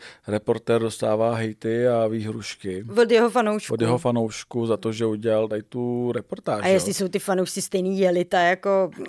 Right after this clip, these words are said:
Speaker 2: Mavar, tak
Speaker 1: No.
Speaker 2: ale hlavně já se divím, jako kdy přesně, že on k tomu nedal ani žádný jako vyjad-,
Speaker 1: Nic.
Speaker 2: on se vůbec k tomu
Speaker 1: On od té
Speaker 2: nevyjádřil,
Speaker 1: do-,
Speaker 2: jako
Speaker 1: jediný vyjádření bylo tohle, že vlastně natočil to video, řekl, že všechno to jsou lži, že všechno je jinak, jasný, tam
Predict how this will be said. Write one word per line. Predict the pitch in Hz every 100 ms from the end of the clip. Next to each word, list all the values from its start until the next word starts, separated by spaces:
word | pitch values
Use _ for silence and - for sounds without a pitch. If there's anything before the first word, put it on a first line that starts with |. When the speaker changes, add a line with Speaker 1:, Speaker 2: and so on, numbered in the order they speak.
| -
Speaker 2:
Mavar, | 202 185 175 165 175 208
tak | 196 175 - - - -
Speaker 1:
No. | -
Speaker 2:
ale | - 254
hlavně | 240 240 233 233
já |
se | 214
divím, | 233 247 254
jako | 240 254
kdy | 220 233 - -
přesně, | - 254 254 262 269 381
že |
on | 330 285
k |
tomu | - 247
nedal | 254 240 247 226
ani | 240 247
žádný | 233 226 226 247 247 247 -
jako | 240 269
vyjad-, | 220 247 339
Speaker 1:
Nic. | 269 240
Speaker 2:
on | 285
se | 339
vůbec | 277 392 403 -
k |
tomu | - 311
Speaker 1:
On | 330
od |
té | 349
Speaker 2:
nevyjádřil, | 370 320 254 247 240
Speaker 1:
do-, | 220
Speaker 2:
jako | 208
Speaker 1:
jediný | 165 180 180
vyjádření | 165 156 160 175
bylo | 156
tohle, | 110 98 101 123 160 214
že | - - -
vlastně | 113
natočil | 127 131 123 135
to | 120
video, | 87 92 131 160 190 190 - - -
řekl, | 107 - 120 117
že | 110 120 117 117 113 110 107 110 _ _ _ -
všechno | - - - 117 120
to | 117
jsou | - 101
lži, | 95 127
že | 135 110
všechno | - 107 117
je | 95
jinak, | 98 123 135
jasný, | 110 98 - 117
tam | 117 107